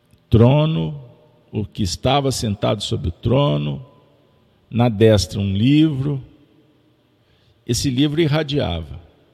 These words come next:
É o livro da vida. É o livro da vida.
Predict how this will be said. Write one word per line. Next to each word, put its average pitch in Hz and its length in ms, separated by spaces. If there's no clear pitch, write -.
É 143 80
o 147 60
livro 147 260
da 175 140
vida. 110 500
É 147 60
o 139 60
livro 139 240
da 135 120
vida. - 400